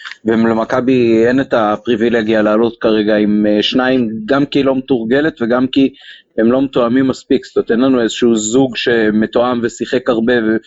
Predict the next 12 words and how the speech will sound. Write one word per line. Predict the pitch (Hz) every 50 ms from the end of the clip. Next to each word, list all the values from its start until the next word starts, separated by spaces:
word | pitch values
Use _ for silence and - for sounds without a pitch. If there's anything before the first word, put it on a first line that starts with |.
| - - - - _ _ -
ויכול, | 110 104 - 127 120 120 120 117
אה, | 113 113 110 110 107 107 107
להספיק | 104 107 110 110 - - - 131 123 - -
לבד. | 123 113 95 110 107 98 - - _ _ -
ולכן | 98 98 110 - - 143 135
זה | 127 135
יהיה | 127 120
שלושה | - - 123 120 - - 120
בלמים. | 110 110 113 113 107 98 98 92 101 101 - _
כשזה | - - 127 120 123 127
שלושה | - 143 143 - - 151
בלמים, | 151 160 165 165 175 190 175